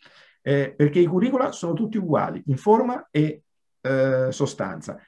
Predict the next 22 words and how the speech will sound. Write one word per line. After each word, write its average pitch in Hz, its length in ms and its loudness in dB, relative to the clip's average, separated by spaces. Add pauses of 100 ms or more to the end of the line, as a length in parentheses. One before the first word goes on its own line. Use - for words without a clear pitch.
e 135 100 0
non 165 240 2
sono 220 560 2
quelli 220 440 4
che 165 100 -2
faranno 143 400 0
la 139 140 0
differenza. 147 840 -6
La - 480 -20
differenza 139 400 0
la 117 80 2
può 113 80 -4
fare 117 220 -2
una 117 140 -2
lettera 131 360 0
di 139 80 4
accompagnamento, 202 680 0
la 127 120 0
può - 80 -8
fare 113 200 -6
una 120 140 -4
telefonata, 180 600 0